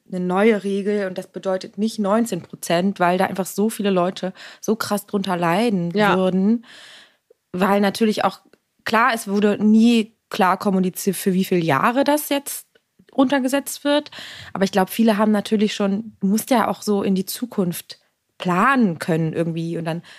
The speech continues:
Speaker 1: dann gibt's ja auch Restaurants, die sagen, okay, wir planen jetzt die nächsten fünf Jahre mit dieser reduzierten Mehrwertsteuer,
Speaker 2: Mhm.
Speaker 1: damit wir irgendwie in die Zukunft gucken können
Speaker 2: Ja.
Speaker 1: und das ja irgendwie einsehen müssen.
Speaker 2: Ja.
Speaker 1: Aber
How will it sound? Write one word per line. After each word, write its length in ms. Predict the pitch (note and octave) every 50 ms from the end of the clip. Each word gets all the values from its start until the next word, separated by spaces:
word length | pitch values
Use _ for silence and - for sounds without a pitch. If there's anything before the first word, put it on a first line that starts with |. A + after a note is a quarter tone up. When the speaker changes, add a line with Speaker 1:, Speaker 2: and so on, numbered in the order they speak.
| - _ _
Speaker 1:
dann 160 | - F#3 F3
gibt's 200 | E3+ A3+ - -
ja 100 | C4+ -
auch 100 | F#3 -
Restaurants, 380 | F#3 F3 - - F3 F3+ F3 E3+
die 60 | F3+
sagen, 160 | E3+ F3 E3+ F3
okay, 200 | F3 - F#3+ F#3
wir 100 | F3 D#3+
planen 280 | - - F#3+ G3+ G#3+
jetzt 220 | G3 F#3+ - - -
die 60 | F#3+
nächsten 280 | F#3 F#3+ F#3 - G3
fünf 220 | F#3 - F#3+ F3+ -
Jahre 260 | F#3+ F3+ F3+ F3 F3+
mit 240 | F3 F3 F3 - -
dieser 360 | F#3+ F3+ F3 E3 E3 E3+ E3 - - - - _ _ _ _ _ _ -
reduzierten 640 | G3 F#3 F3 E3+ - - - G3+ F#3 F#3+ - F3+ F3
Mehrwertsteuer, 640 | F3 F#3+ A3 A#3+ G3+ G3 G3 F#3+ F#3 E3+ E3+ E3+
Speaker 2:
Mhm. 20 |
Speaker 1:
damit 280 | E3+ F3 E3+ F3 E3+ -
wir 160 | F#3 F3 - -
irgendwie 640 | A3 A3+ A#3 A#3 A3 G#3+ - - F#3 G3 G3 G3 F#3+
in 140 | F3+ F#3 F3
die 80 | F3+
Zukunft 600 | - - - A#3+ A3+ - G3+ F#3+ F3 - - -
gucken 320 | - - G3+ - - F3 E3
können 160 | - F#3+ F#3
Speaker 2:
Ja. 120 | F#3 F3+
Speaker 1:
und 100 | E3+ E3
das 120 | E3+ - -
ja 140 | D#3+ -
irgendwie 560 | - F#3+ G3+ G3+ G3 E3+ - F3+ F3+ F3 F3 - - - - - - - - - - _ _ _ _ _ _ _ _ _ _ _ _ _
einsehen 480 | - G3 A3+ C4+ B3+ F#3 F3+ D#3 D#3+ D#3+
müssen. 460 | D#3+ E3 - - F3 E3+ F3 F3+ - _ _ _ -
Speaker 2:
Ja. 80 | - G3 F#3+ E3 D#3+ E3
Speaker 1:
Aber 120 | E3 E3